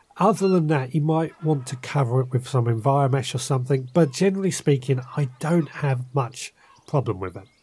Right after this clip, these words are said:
Now, varieties that I quite like, Kelvedon Wonder, Sutton, and Meteor. And that's for your standard green pea, the English pea. I also like a variety called Purple Podded, which give me some really nice purple Monchtoir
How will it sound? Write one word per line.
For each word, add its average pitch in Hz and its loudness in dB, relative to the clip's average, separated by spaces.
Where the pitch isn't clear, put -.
Now, 180 4
varieties 180 0
that 165 -4
I 165 0
quite 127 -6
like, 139 -4
Kelvedon 175 -2
Wonder, 139 0
Sutton, 131 -2
and 123 0
Meteor. 139 0
And 156 0
that's 175 -2
for 165 0
your 147 2
standard 135 0
green 123 4
pea, 113 0
the 131 -4
English 123 2
pea. 107 0
I 175 8
also 196 6
like 170 2
a 156 0
variety 139 2
called 127 -2
Purple 127 -2
Podded, 127 -2
which 127 -2
give 131 0
me 135 2
some 131 -2
really 151 2
nice 135 0
purple 127 0
Monchtoir 117 -2